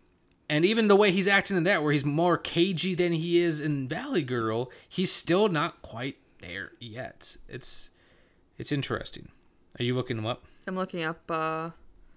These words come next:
Speaker 2: where he is, or where, uh, Moonstruck is.
Speaker 1: So what is the name of that pilot I keep referencing?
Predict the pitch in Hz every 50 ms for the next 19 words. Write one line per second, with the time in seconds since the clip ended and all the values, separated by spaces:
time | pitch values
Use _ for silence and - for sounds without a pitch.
0 | - _ _ _ _ _ _ _ _ _ _ _ _ _ _ _ _ _ _ _
1 | _ _ _ _ _ _ _ - 185 180 185 180 180 180 175 170 175 180 - -
2 | - - - - - 50 50 50 - - - - 202 - - - - 196 185 175
3 | 175 170 180 180 180 180 175 170 165 165 175 170 170 - _ _ _ _ _ -
4 | 185 190 190 180 - - 170 170 - 180 180 180 180 - - - - - - -
5 | - - - - 156 147 202 269 311 302 269 220 214 196 185 180 156 151 151 127
6 | - - 139 135 127 120 117 113 - - 117 - 120 117 - - 117 120 - -
7 | -